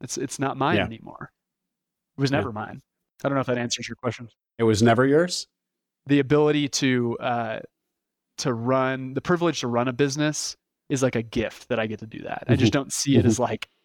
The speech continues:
Speaker 1: "I did this and I earned it and I deserve it." I just see it as like, "This is
Speaker 2: Mm-hmm.
Speaker 1: a privilege to get to do this.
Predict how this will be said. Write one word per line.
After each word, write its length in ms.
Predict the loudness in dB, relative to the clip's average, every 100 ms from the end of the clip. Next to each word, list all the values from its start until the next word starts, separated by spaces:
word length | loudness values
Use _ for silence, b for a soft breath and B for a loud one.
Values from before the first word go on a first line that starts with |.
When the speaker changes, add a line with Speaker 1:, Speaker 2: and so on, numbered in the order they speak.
| _ _ -8
Speaker 1:
"I 120 | -4
did 180 | -2 0
this 240 | 0 0
and 80 | -4
I 100 | -2
earned 220 | -2 -2
it 120 | -4 -2
and 80 |
I 40 | -6
deserve 420 | -4 -6 -6 -6
it." 120 | -6 -6
I 60 |
just 180 | -4 -2
see 120 | 2
it 60 | 2
as 100 | 4
like, 120 | 4
"This 100 | 6
is 40 | 6
Speaker 2:
Mm-hmm. 60 | 4
Speaker 1:
a 20 |
privilege 320 | 2 2 0
to 60 | -2
get 100 | -2
to 60 |
do 140 | 0 0
this. 400 | -2 -6 -10